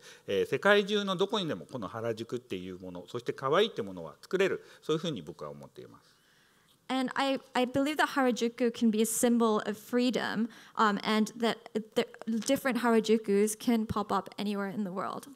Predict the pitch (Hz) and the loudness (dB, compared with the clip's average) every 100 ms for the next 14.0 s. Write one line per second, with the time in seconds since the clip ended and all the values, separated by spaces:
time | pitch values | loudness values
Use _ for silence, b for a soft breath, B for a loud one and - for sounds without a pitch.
0 | - _ 113 90 - 160 180 170 160 180 | -20 _ -10 -10 -2 4 4 4 0 2
1 | 165 139 156 170 165 175 165 - 135 - | 0 2 2 4 2 -4 -6 -4 -8 -4
2 | 135 135 139 156 147 98 98 104 98 82 | -4 -2 -2 -2 -4 -6 -10 -12 -14 -10
3 | 98 147 170 170 165 147 139 139 135 127 | -8 -6 -4 -4 -4 -2 -4 -4 -4 -4
4 | 127 117 - 90 - B B B 113 120 | -4 -12 -8 -8 -8 B B B 2 2
5 | 120 127 117 143 175 175 165 170 160 135 | 2 -6 -2 4 6 6 4 -2 -2 0
6 | 156 226 233 220 143 - 123 104 95 95 | 2 2 0 -2 -2 -4 -4 -4 -6 -12
7 | 90 - 113 101 98 98 85 - 151 147 | -14 -10 -6 -4 -4 -6 -8 -10 -6 -6
8 | - _ _ _ 92 85 - 170 143 101 | -8 _ _ _ -6 -6 -4 -4 -2 -4
9 | 85 90 - 92 - 123 147 139 139 170 | -6 -8 -10 -10 -8 -2 -2 0 -4 -4
10 | 175 175 160 - 151 123 101 76 73 - | -4 -4 -6 -6 -8 -8 -10 -10 -12 -10
11 | 104 - B B - 147 214 170 208 - | -12 -12 B B -6 -2 -2 -2 -4 -4
12 | 165 233 202 143 135 175 190 117 113 98 | -2 -2 0 -2 -2 0 0 -2 -6 -8
13 | - 76 90 92 78 - 175 202 147 - | -8 -8 -10 -12 -8 -4 -4 -4 -8 -10